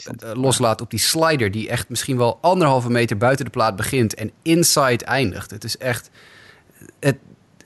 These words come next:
Chris Sale haalde alles uit de kast in die laatste inning. En dan, dan is hij echt letterlijk unhittable. Chris Sale is een van de beste pitchers van de laatste tien jaar in de Major League. En als hij dus echt het op zijn heupen krijgt, zoals die laatste inning,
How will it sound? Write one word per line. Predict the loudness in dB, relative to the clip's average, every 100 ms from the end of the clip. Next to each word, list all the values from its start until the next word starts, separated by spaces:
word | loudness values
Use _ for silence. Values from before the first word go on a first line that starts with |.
| -14 -2
Chris | 0 2
Sale | 2
haalde | 4 2 2 0
alles | 2 2 4
uit | 2
de | 0
kast | -2 -2 -2
in |
die | -2
laatste | 0 0 -4
inning. | -6 -6
En | -6
dan, | -4
dan | -2 0
is | 0
hij | -2 -4
echt | -4 -2 -4 -2
letterlijk | 0 0 0 -2 0
unhittable. | 2 4 4 2 -2 -6
Chris | -6 -4
Sale | 0 0
is | 0 -4
een | -6 -6
van |
de | -6
beste | -6 -8
pitchers | -8 -8 -8 -10
van | -10 -10 -10 -16 -20 -20 -20 -6
de | 0
laatste | 0 0 -4
tien | -2
jaar | 2 2
in | 2
de | 0
Major | -2 -2
League. | -2 -4 -8
En |
als | -4 -2
hij | -2
dus | -4 -6
echt | -2 -2 -2
het | -8
op | -4
zijn | 0
heupen | 0 0
krijgt, | -4 -4 -4
zoals | -4 -6
die | -4 -2
laatste | -2 -2 -8
inning, | -10